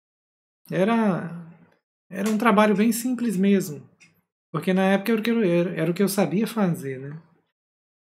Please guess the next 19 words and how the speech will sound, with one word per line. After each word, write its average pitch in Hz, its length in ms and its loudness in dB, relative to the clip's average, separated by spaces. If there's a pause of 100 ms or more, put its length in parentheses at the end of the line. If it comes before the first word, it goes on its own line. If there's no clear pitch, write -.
(560)
Então, 180 680 4 (1040)
mas 190 300 4
aí 208 180 6
depois 208 540 2
a 214 80 2
gente 202 240 2
foi 202 220 2
aperfeiçoando. 208 1000 0 (1700)
Aí 196 140 4
a 254 60 0
partir 226 320 2
de 190 100 2
maio, 185 500 4
né, 175 120 2
a 185 40 0
partir 175 280 0
de 165 100 2
abril, 185 420 4
maio, 202 600 2